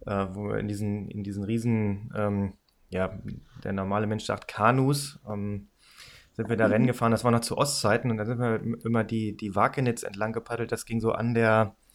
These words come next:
Speaker 1: an der innerdeutschen Grenze lang. Das war immer schon so ein Urwaldrevier. Und das ist immer noch
Speaker 2: Mhm.
Speaker 1: so, oder wie?
Speaker 2: Ja.
Speaker 1: Das ist ja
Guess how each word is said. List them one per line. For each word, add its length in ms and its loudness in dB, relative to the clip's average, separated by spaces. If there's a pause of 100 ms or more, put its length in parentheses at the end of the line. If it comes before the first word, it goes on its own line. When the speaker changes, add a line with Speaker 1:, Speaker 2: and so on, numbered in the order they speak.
(360)
Speaker 1:
an 100 2
der 140 8
innerdeutschen 560 4
Grenze 380 0
lang. 300 -2
Das 280 -8
war 240 0
immer 220 0
schon 180 -4
so 80 -2
ein 320 -4
Urwaldrevier. 960 2
Und 100 0
das 120 2
ist 100 -4
immer 180 0
noch 120 6
Speaker 2:
Mhm. 60 6
Speaker 1:
so, 200 8
oder 160 -2
wie? 140 -4 (180)
Speaker 2:
Ja. 260 4 (760)
Speaker 1:
Das 120 -8
ist 60 -18
ja 60 -14